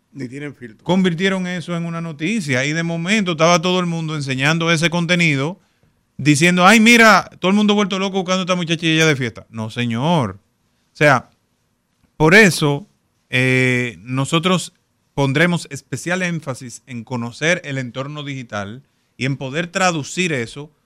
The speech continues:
Speaker 2: con solidez a la gente para precisamente cortar ese tipo de, de noticia, eh, más que fake news,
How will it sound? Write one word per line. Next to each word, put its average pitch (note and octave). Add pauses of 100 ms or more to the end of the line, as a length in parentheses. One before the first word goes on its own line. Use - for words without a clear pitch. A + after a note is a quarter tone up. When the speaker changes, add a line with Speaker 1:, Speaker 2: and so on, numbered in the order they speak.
(220)
Speaker 2:
con E3
solidez D#3+
a F3
la F#3+
gente E3 (380)
para C#3
precisamente D#3
cortar D#3+
ese D#3+
tipo D3+
de, A#2+ (440)
de C3
noticia, D#3
eh, - (1160)
más G#3+
que A#3
fake F#3
news, E3